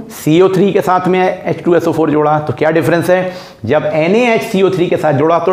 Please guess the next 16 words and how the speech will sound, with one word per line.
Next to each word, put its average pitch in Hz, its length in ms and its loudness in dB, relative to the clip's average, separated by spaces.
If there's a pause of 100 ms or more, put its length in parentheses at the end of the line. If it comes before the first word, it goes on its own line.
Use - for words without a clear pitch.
टू 294 240 2
एन 196 160 2
ए 175 100 0
एच 156 80 -2
सी - 180 -2
ओ 131 100 2
थ्री 120 180 -2
लिया, 110 220 0
ज़्यादा 117 280 0
volume 135 380 2
लिया, 120 160 2
ज़्यादा 165 500 0
volume 190 440 2
लिया, 143 220 0
कितना? 156 360 -2
टू। 123 440 0